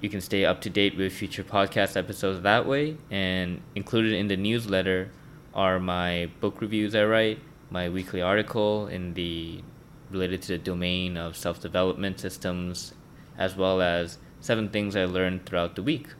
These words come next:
on being healthy, wealthy, and wise.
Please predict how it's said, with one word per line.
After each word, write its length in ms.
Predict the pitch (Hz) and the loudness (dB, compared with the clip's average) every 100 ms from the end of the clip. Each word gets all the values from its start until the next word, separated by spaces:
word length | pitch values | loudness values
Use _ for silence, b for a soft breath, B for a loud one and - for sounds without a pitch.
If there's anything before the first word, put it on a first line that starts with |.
| - | -6
on 240 | 87 87 | -4 -4
being 260 | 85 87 82 | -2 -4 -4
healthy, 540 | - 90 - 92 90 | -4 -4 -2 -4 -2
wealthy, 480 | 87 87 85 87 87 | -2 -4 -4 -6 -4
and 120 | 87 | -2
wise. 460 | 95 98 85 - | 2 2 0 -10